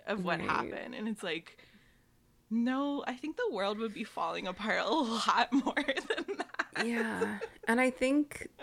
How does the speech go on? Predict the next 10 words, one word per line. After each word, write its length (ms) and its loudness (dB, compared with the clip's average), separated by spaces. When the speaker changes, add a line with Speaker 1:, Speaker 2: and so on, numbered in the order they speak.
Speaker 2:
I 140 -2
think 480 0
the 560 6
time 480 6
skip 360 4
was 280 6
especially 800 6
lazy. 760 8
I 80 4
mean, 240 4